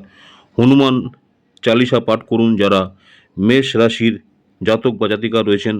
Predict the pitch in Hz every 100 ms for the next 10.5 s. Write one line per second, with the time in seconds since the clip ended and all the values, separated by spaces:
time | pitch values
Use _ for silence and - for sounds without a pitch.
0 | - _ _ _ - 117 131 131 123 120
1 | 120 110 104 101 113 113 98 95 98 92
2 | 90 _ _ - 98 101 - 101 - -
3 | 101 101 104 101 117 117 117 - _ -
4 | - - _ 110 147 147 - - _ _
5 | - 110 135 127 135 131 120 117 131 127
6 | 127 123 127 - _ _ _ _ _ -
7 | 104 131 160 151 139 143 127 127 123 127
8 | 139 120 _ _ _ _ - 113 117 135
9 | 120 123 120 107 113 110 107 104 107 98
10 | 104 117 110 87